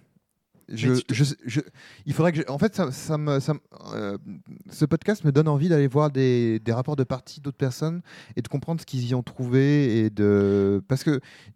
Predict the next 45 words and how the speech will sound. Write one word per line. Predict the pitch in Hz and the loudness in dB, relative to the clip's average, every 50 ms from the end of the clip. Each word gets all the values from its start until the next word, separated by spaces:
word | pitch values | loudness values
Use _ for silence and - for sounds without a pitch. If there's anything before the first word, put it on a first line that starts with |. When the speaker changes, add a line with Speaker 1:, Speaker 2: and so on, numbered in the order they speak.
| - - | -16 -14
Speaker 1:
j'ai | 110 110 135 | -10 -8 -4
quand | 175 | -4
même | 190 226 | -2 0
l'impression | 240 208 - 196 185 - | 0 -2 -2 -4 -4 -4
qu'il | 208 180 175 | -2 -2 -2
y | 147 | -4
a | 143 _ _ | -4 _ _
quelque | - _ 139 131 - | -14 _ -12 -10 -6
chose | - 147 | -4 -2
d'intéressant | 151 143 135 147 139 135 - - 127 120 | -2 0 0 -2 -2 -2 -4 -6 -6 -4
dans | 113 110 | -4 -6
ce, | 101 - - 104 101 98 95 95 98 95 92 | -6 -6 -4 -2 -2 0 0 0 0 -2 -2
dans | 101 110 117 | -2 -4 -4
ce | 110 107 | -4 -4
jeu, | 107 127 135 127 - | -2 -2 -2 -2 -2
même | - - 127 143 151 147 | -6 -4 -4 -4 -4 -4
si, | - - - - - 147 151 165 165 160 156 | -8 -12 -16 -14 -10 -8 -6 -4 -4 -4 -2
bon, | 127 113 113 123 120 | -2 -2 -2 -2 -2
oui, | 98 113 156 165 160 147 123 | -2 0 0 0 2 2 4
il | 104 101 | 4 2
y | 101 104 | 2 0
a | 101 98 | -2 -4
des, | 95 104 101 98 104 _ _ - | -4 -6 -6 -8 -8 _ _ -20
des | 95 | -14
dimensions | 95 104 104 98 101 - - - 131 135 | -12 -12 -10 -10 -12 -12 -10 -10 -10 -10
qui | 123 - - | -10 -14 -18
sont | - - 107 104 107 104 98 - _ - - - - - - - _ _ | -14 -12 -10 -8 -8 -8 -10 -12 _ -20 -20 -20 -20 -20 -20 -20 _ _
frustrantes, | _ - - - 113 - _ - - 110 113 113 117 117 120 117 - - 107 | _ -14 -10 -10 -10 -10 _ -10 -6 -2 0 0 0 0 -2 -4 -6 -6 -6
euh, | 101 98 95 95 95 92 90 87 87 85 85 85 | -2 -2 0 0 0 -2 -2 -2 -4 -6 -6 -8
un | 82 | -12
peu | 85 - 92 92 | -10 -6 -6 -6
essoufflantes, | 95 90 - - - - - 107 104 101 101 101 101 101 101 98 - - | -6 -6 -10 -16 -16 -16 -12 -10 -10 -8 -8 -10 -10 -10 -12 -14 -12 -12
euh, | 82 90 87 87 | -12 -12 -10 -10
un | 85 | -6
Speaker 2:
Ouais, | 165 160 165 | -4 -2 0
mais | 160 151 | 0 2
Speaker 1:
peu | 147 | 2
Speaker 2:
alors | 143 143 | 2 2
là, | 160 165 156 | 2 0 0
alors | 123 139 139 143 | 2 2 2 4
là, | 156 165 | 2 2
faut | - - | 2 2
être | 147 135 _ | 0 0 _
très | - - 160 143 | -4 -4 -4 -4
clair. | - - 123 101 95 _ | -4 -8 -12 -12 -12 _